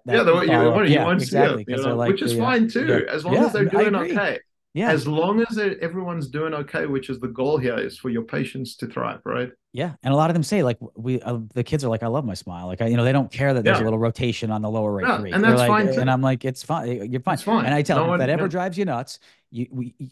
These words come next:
Speaker 2: give us a call, or if you're,
Speaker 1: Yeah.
Speaker 2: if it's ten years from now and you've moved to a different location or wherever, find an
Speaker 1: That's fine.
Speaker 2: orthodontist, <laughs> you can get it fixed.
Speaker 1: Yeah.
Speaker 2: Not a big deal. Like, just wear your retainers every night because in time things will move if you don't. But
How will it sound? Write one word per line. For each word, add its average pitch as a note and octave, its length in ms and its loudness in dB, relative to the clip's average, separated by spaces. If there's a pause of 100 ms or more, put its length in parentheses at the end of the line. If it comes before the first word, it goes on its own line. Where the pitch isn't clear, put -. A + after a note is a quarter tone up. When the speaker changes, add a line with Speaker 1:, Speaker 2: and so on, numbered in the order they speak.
(120)
Speaker 2:
give C3 160 0
us F#3 100 0
a F3+ 40 -2
call, E3 380 2
or C3 280 2
if B2 160 -2
you're, B2+ 180 2
Speaker 1:
Yeah. B2+ 180 0
Speaker 2:
if B2+ 160 -6
it's - 200 -8
ten F3 200 0
years G3 240 4
from G3 100 -2
now G#3 160 0
and F#3 100 0
you've A#2+ 120 -6
moved D#3 300 -2
to D3 100 -4
a C#3+ 40 -2
different E3+ 260 -6
location F3+ 420 -2
or C#3+ 60 -4
wherever, D#3+ 260 -2
find F3 260 -2
an - 120 0
Speaker 1:
That's G#3 60 -2
fine. F3+ 200 0
Speaker 2:
orthodontist, G#3 160 -4
<laughs> - 20 -12
you - 60 -16
can C3 140 -6
get D3 180 -4
it E3 60 -10
fixed. A#2+ 300 -6
Speaker 1:
Yeah. B2 80 -6
Speaker 2:
Not F3 120 2
a - 20 2
big F3+ 160 0
deal. D3+ 260 2 (220)
Like, A#2 180 -4
just A2 140 -4
wear B2 180 2
your E3 120 6
retainers F#3 440 2
every D#3+ 220 0
night F3 300 2
because B2 320 -2
in B2+ 100 -4
time B2+ 320 -2
things B2+ 180 -4
will E3+ 120 -2
move E3+ 340 0
if C#3+ 100 -6
you E3+ 100 -8
don't. C#3+ 360 -2
But B2 200 -6